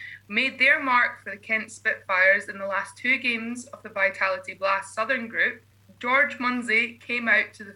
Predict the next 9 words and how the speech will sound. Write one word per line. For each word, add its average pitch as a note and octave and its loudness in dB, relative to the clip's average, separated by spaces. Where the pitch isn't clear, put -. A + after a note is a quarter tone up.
fore A3 -4
for F#3+ -6
the F#3 -2
county F#3 0
in F#3+ -14
the F3+ -4
Royal F#3+ 2
London F3+ -8
Cup, - -6